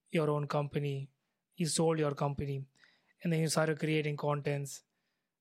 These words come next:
You know, it's, it's really valuable contents. And you started your own personal finance club, selling courses. They're really, really, you know, good quality courses.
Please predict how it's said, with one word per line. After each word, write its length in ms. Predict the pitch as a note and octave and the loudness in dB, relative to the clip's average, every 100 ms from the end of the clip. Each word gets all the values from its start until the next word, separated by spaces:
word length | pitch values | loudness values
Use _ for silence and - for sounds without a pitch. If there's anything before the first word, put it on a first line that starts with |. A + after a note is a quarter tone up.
| _ _ | _ _
You 80 | E3 | -8
know, 100 | C#3+ | -6
it's, 220 | C#3+ - | -6 -8
it's 140 | D#3 D#3 | -8 0
really 240 | E3 D#3+ | 2 2
valuable 500 | D3+ D3 D3+ D3 D3 | 2 2 2 0 0
contents. 500 | D3 C#3+ C#3+ C#3+ C3+ | -2 -4 -4 -8 -8
And 100 | D3+ | -8
you 100 | D3 | -6
started 320 | C#3 D3+ D3+ | -4 -2 -2
your 200 | D3+ D3 D3 | 0 0 0
own 200 | D3 C#3+ - | -4 -6 -4
personal 300 | D3 D#3 C#3+ | -4 -4 -8
finance 360 | C#3+ C#3+ C#3+ | -8 -8 -10
club, 240 | - C#3+ C#3 _ _ _ _ _ | -10 -12 -12 _ _ _ _ _
selling 300 | - F3 D3+ | -10 -4 -4
courses. 500 | C#3+ D#3 C#3+ C#3+ C3+ - | 0 0 0 -2 -6 -2
They're 100 | F#3+ | 2
really, 480 | F3+ G#3 G3+ F#3+ E3 E3 | 4 4 2 2 0 -4
really, 480 | F3 E3+ F3 E3+ D#3+ D3 _ - | -2 2 4 2 0 -6 _ -8
you 80 | D#3 | -6
know, 80 | |
good 200 | C#3+ D3+ | -4 -4
quality 300 | D3 D3+ D3 | 0 2 0
courses. 460 | D3 D#3 D3 C3+ - | 0 -2 -2 -6 -14